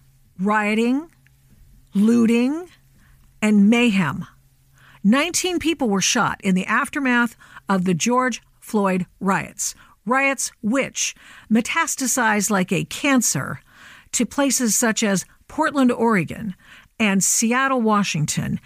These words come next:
and Los Angeles, and other places where so-called peaceful protests started and ended up somehow, oddly, really weird, in riots, which ultimately ended up in arson and looting.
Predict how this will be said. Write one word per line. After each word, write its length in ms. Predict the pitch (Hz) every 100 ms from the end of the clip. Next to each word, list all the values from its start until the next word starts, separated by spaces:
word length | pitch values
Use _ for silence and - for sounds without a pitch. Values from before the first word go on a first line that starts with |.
| - - -
and 240 | 185 190
Los 340 | 220 277 285 -
Angeles, 540 | 226 202 170 - 139
and 120 | 190 - -
other 320 | 240 285 302
places 800 | - 277 240 220 - - 147 - - -
where 160 | 220 202
so-called 560 | - 320 - 294 214
peaceful 480 | - 311 - - 294
protests 600 | - 269 262 247 202 - _
started 720 | - - 294 302 311 311 277 - - - -
and 200 | 226 226 -
ended 320 | 302 311 233
up 240 | 208 214 _ -
somehow, 840 | - - 453 339 320 208 202 196 _ _ -
oddly, 600 | 277 294 220 175 175 - _ -
really 600 | 165 156 170 269 359 339
weird, 460 | 214 175 165 170 - - - - _ -
in 300 | 240 226 247 202
riots, 540 | 226 226 190 190 - -
which 220 | 226 - - -
ultimately 720 | 285 330 330 339 254 233 208 - 233
ended 240 | 254 214
up 180 | 180 -
in 340 | 180 160 165 147 - - - -
arson 460 | 220 - 214 214 -
and 200 | 190 202
looting. 340 | 233 165 -